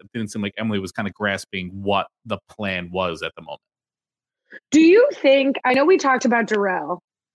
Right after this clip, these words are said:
Speaker 2: but I e-, clocked that foreshadowing too. I mean, I'd have to be covering my ears like I'm trying to avoid the, uh, the opening. But,
Speaker 1: <laughs>
Speaker 2: um,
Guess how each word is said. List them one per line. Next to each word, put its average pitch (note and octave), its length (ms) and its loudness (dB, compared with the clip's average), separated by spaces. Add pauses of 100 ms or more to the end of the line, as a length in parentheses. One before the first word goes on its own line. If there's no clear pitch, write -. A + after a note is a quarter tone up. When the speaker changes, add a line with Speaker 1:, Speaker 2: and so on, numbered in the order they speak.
(260)
Speaker 2:
but A#3+ 360 4 (240)
I A#3+ 400 2
e-, C4 200 -6 (100)
clocked C4+ 340 0
that C4 160 -2
foreshadowing G#3+ 580 -2
too. G3 260 0
I F#3+ 80 0
mean, G3 180 0
I'd F#3+ 160 -2
have F#3+ 260 -2
to F#3+ 360 2
be G3 120 -2
covering F#3+ 340 0
my F#3 120 2
ears F3+ 420 2
like F3 340 0 (120)
I'm F#3 160 2
trying F3+ 300 2
to F#3 100 4
avoid F3 640 4
the, F3 320 4
uh, E3+ 320 0 (640)
the G3+ 180 6
opening. F#3 480 2 (800)
But, A3+ 420 4 (160)
Speaker 1:
<laughs> - 140 -4
Speaker 2:
um, G#3+ 680 2